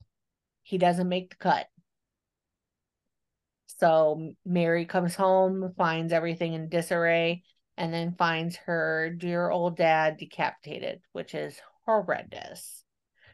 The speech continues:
That's probably the worst part of the whole movie, is because you really get the sense that he was trying to be a good dad, but his duty to keep this creature away from everyone came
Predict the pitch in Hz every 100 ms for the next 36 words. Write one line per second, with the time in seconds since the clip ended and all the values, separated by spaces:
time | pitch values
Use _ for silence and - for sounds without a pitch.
0 | - 185 180 208 208 190 185 170 170 170
1 | - 165 160 165 165 160 165 151 135 -
2 | 127 185 175 170 - 151 151 147 156 -
3 | _ - - - 180 175 190 196 196 196
4 | 180 180 190 180 180 180 170 170 170 175
5 | 175 156 - 170 165 165 165 160 170 160
6 | 160 156 147 147 156 185 _ _ _ _
7 | _ - 170 - 165 175 170 165 190 185
8 | 185 180 170 170 185 - 175 - - 156
9 | 156 - - _ _ _ _ _ - 214
10 | 202 185 185 156 151 156 175 - _ _
11 | _ _ _ _ _ - 170 170 180 180
12 | 170 151 151 151 147 143 143 165 - _
13 | _ _ _ _ _ _ _ - 185 170
14 | 160 156 151 156